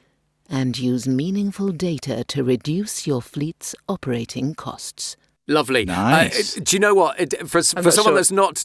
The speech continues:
Speaker 2: that's not done Attenborough before, I could tell what you were,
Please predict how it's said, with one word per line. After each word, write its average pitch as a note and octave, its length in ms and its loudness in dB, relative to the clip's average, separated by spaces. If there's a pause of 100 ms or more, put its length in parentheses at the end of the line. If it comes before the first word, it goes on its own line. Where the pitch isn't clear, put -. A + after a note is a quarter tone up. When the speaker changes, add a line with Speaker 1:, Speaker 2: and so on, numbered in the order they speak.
Speaker 2:
that's F3 240 2
not F#3 240 2
done E3+ 140 4
Attenborough D#3+ 380 2
before, - 200 2 (360)
I G#3 220 4
could - 340 -4
tell D#3+ 560 0 (400)
what D#3 320 2
you D3+ 140 0
were, D3 120 4